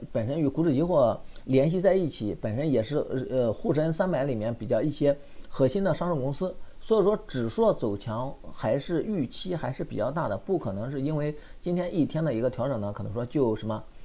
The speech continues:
就O K了。那么重要的一点还是什么？还是围绕着今年的市场，尤其是从一月份展开的一个市场来看，还是围绕着一些行业的龙头，资金可能说前面时段抱团高位的一个，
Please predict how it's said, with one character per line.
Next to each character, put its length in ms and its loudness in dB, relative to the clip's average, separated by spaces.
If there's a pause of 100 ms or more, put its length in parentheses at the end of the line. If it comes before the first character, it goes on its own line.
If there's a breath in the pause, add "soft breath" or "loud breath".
(140 soft breath)
就 140 4
O 180 6
K 160 -2
了。 160 -2 (240 loud breath)
那 80 0
么 80 2
重 240 2
要 80 0
的 100 2
一 160 -2
点 260 -2
还 200 -2
是 80 -4
什 100 -2
么？ 220 -4
还 200 -6
是 140 -4
围 280 2
绕 200 2
着 380 -2
今 200 -2
年 200 0
的 100 0
市 180 -8
场， 280 -8
尤 160 0
其 120 -4
是 140 -4
从 160 -4
一 60 -2
月 180 4
份 220 -2
展 180 -6
开 100 -4
的 120 -2
一 80 -4
个 80 -2
市 120 -8
场 120 -6
来 120 -6
看， 200 -6 (260 loud breath)
还 180 0
是 180 0
围 180 4
绕 160 4
着 180 0
一 120 2
些 180 0
行 260 -4
业 140 0
的 100 0
龙 180 0
头， 280 -2 (420 loud breath)
资 180 8
金 200 6
可 100 0
能 140 0
说 160 6
前 240 -2
面 180 2
时 100 -6
段 140 4
抱 240 6
团 260 -2
高 180 8
位 180 6
的 160 4
一 120 0
个， 320 2